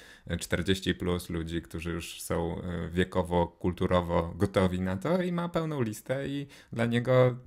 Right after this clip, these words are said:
sięganie po młodzież to jest sięganie prawą ręką do lewej kieszeni, tak?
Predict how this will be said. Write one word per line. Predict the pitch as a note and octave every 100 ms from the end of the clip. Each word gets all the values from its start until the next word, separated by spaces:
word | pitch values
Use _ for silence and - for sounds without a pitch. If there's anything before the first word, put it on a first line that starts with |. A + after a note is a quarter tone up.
| -
sięganie | - A2+ B2+ B2
po | A#2+
młodzież | A2+ A2+ B2+ C3+
to | -
jest | A2+ -
sięganie | A2+ A2 A2+
prawą | A2 A2 G#2+ G#2
ręką | A2 A2 A2
do | G2+
lewej | G2+ G2
kieszeni, | G2 G2+ - E2+ G2
tak? | F#2+ G2 -